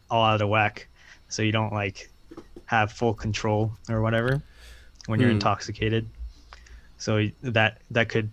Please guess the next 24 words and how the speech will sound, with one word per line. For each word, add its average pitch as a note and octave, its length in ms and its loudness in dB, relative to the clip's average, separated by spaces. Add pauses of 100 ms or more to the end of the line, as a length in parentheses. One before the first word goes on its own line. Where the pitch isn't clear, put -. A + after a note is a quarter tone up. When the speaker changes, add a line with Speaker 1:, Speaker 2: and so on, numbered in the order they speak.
Speaker 1:
potentially A#2 520 0
lead A2 180 2
into G#2+ 220 -2
bad G#2 280 0
decisions. G2+ 680 -6 (640)
Um, F#2+ 460 -8 (460)
I A#2+ 80 4
know, B2 340 4
Speaker 2:
Mm-hmm. - 300 -8
Speaker 1:
I A#2+ 40 0
know B2+ 160 4
a - 20 4
lot A#2+ 220 6
of A2 100 0 (200)
people A#2+ 320 0
can A#2 180 -4
argue, A2 400 2
like, G2+ 340 -2
"Oh, G#2+ 320 0 (120)
well, A2 220 0
you, A2+ 300 0 (460)
you A#2+ 100 -4
become A#2 300 0
more A2 560 2